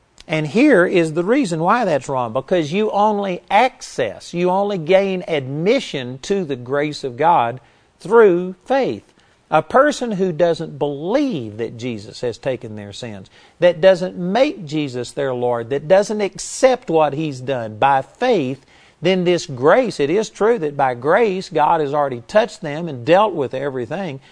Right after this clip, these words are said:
but they won't experience it until they access it by faith. Grace is God's part, faith is our part. Not performance,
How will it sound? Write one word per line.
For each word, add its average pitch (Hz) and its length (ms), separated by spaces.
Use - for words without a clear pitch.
but 156 160
they 190 140
won't 170 280
experience 160 800
it 156 160
until 165 400
they 151 220
access 147 800
it 160 160
by 143 240
faith. 170 560
Grace 220 460
is 160 160
God's 185 420
part, 123 420
faith 170 540
is 143 200
our 180 200
part. 104 340
Not 143 360
performance, 147 800